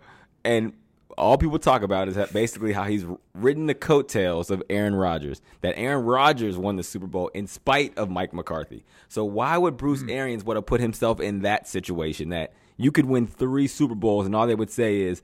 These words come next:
Speaker 1: how great Aaron Rodgers is? You come to Cleveland and you go to one playoff game, they will build you the biggest Mountain Dew statue your little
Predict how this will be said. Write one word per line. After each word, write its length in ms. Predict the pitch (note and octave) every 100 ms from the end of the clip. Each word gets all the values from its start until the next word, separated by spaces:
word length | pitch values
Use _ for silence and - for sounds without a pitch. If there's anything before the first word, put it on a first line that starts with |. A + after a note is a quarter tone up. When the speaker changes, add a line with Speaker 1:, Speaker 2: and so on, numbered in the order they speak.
| _ _
Speaker 1:
how 200 | - A2
great 260 | G#2 G#2+ G#2+
Aaron 220 | G2+ F#2+
Rodgers 340 | F2 D#2+ D2 C#2+
is? 140 | C2+ - _
You 140 | - -
come 200 | - D3+
to 60 | G2+
Cleveland 600 | - B2+ D3 D3 D#3+ F#3+ _ _ _ _ -
and 100 | A2+
you 120 | F3
go 120 | F3+
to 80 | C#3+
one 320 | G#2+ G#2+ B2+
playoff 460 | A#2+ A2+ G#2+ F#2 D#2+
game, 340 | E2+ D2 B1+ - _ _
they 200 | A2+ C3+
will 140 | D#3+ D3+
build 360 | C3 B2+ A2+
you 360 | G#2 G2+ F#2 E2+ _ _
the 120 | - G2+
biggest 500 | F2+ C3 C#3 D3 -
Mountain 400 | A2 A#2+ A#2+ A2+
Dew 160 | A2+
statue 640 | G#2+ G2+ F2+ E2 F2 E2 E2 - _ -
your 220 | G2+ C3
little 460 | C#3+ C3 A#2+ A2